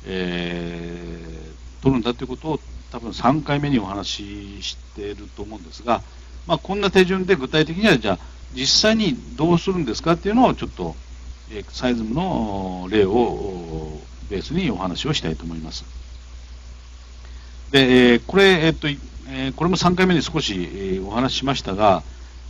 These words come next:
えっと、これからまた、あの、ベースになりますので、もう一回だけお話します。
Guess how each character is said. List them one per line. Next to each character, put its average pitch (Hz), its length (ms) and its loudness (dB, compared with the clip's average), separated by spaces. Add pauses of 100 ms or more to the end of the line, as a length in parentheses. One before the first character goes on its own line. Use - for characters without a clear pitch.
え 92 160 -4
っ - 100 -16
と、 90 800 -4 (1600)
こ 175 80 4
れ 180 60 8
か 180 80 4
ら 175 80 8
ま 160 120 6
た、 113 300 6
あ 113 40 -4
の、 107 140 -4 (220)
ベ 123 140 4
ー 123 40 8
ス 127 80 -4
に 127 60 0
な 127 60 2
り 127 60 2
ま 127 100 0
す 120 100 -8
の 95 80 -4
で、 95 80 -8
も 139 240 -6
う - 20 0
一 175 40 -6
回 165 140 0
だ 156 60 2
け 147 60 -2
お 139 60 0
話 110 240 -2
し - 80 -10
ま - 100 -8
す。 - 140 -14